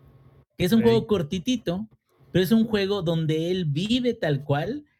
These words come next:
Speaker 1: como si fuera una de, de las series que ponen en, a través de juego que se llamaba American Nightmare, con otro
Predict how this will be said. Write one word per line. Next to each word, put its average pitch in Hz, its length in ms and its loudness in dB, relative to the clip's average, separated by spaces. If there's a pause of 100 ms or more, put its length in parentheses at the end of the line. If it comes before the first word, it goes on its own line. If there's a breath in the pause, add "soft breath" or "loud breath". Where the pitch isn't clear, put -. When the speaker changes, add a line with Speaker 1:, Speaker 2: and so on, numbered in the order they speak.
(120)
Speaker 1:
como 160 260 0
si 160 140 -4
fuera 185 640 -4
una 202 420 -2
de, 147 440 -2
de 147 100 0
las 151 260 -4
series 175 420 -2
que 151 120 -4
ponen 160 400 -4
en, 127 240 -2
a 131 100 -10
través 139 300 -2
de 160 100 -4
juego 156 320 -2
que - 60 -18
se 135 100 -6
llamaba 127 220 0
American 135 400 -2
Nightmare, 147 300 -4
con 107 140 -10
otro 120 400 -4